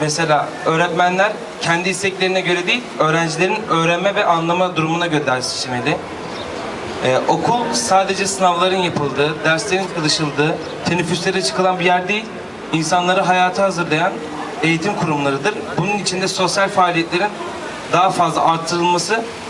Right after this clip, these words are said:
ve bu çocukların kendilerine özgüvenlerinin daha da artması lazım diye düşünüyorum. Ee, okullar bildiğimiz gibi askeriye değildir. Bu askeri disiplinle yönetilmemeli. Tam aksine bir hayat düzeni içerisinde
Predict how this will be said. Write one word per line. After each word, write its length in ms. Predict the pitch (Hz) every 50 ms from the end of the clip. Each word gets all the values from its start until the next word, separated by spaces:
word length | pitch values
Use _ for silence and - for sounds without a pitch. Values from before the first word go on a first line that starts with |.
| - -
ve 80 | 175 175
bu 120 | 190 190
çocukların 440 | 196 196 180 180 180 190 196 202 190 -
kendilerine 520 | 175 175 175 175 175 180 175 175 180 190
özgüvenlerinin 960 | 190 - 185 185 170 160 175 170 165 165 165 165 160 165 185 208 214 208 185 165
daha 240 | 165 170 175 175
da 80 | 180 175
artması 460 | 175 170 170 - 147 156 147 - -
lazım 280 | 143 135 127 120 120 120 120
diye 120 | 123 120
düşünüyorum. 440 | 123 120 - 135 135 139 139 - - 247 - - - - - - - - - - - - - - - - - - - - - -
Ee, 160 | 127 131 127 113 - - -
okullar 500 | - 170 - - 190 185 208 202 190 -
bildiğimiz 420 | 185 170 160 185 190 196 196 190
gibi 180 | 190 180 180 180
askeriye 600 | 170 180 170 170 - - 196 190 196 202 202 196
değildir. 260 | 208 185 156 131 143 135 131 156
Bu 120 | 165 156
askeri 360 | 165 165 165 - 185 190 185
disiplinle 500 | 185 175 - - - - - 190 190 190
yönetilmemeli. 840 | 185 180 180 180 180 170 175 202 202 185 170 165 156 170 196 226 226 - - -
Tam 140 | 208 202 202
aksine 400 | 196 196 196 - 208 226 240 247 - - - - - - -
bir 80 | 202 196
hayat 380 | 160 165 180 190 202 202 202
düzeni 280 | 185 165 170 185 185 185
içerisinde 560 | - - 185 170 165 - 170 170 165 160 131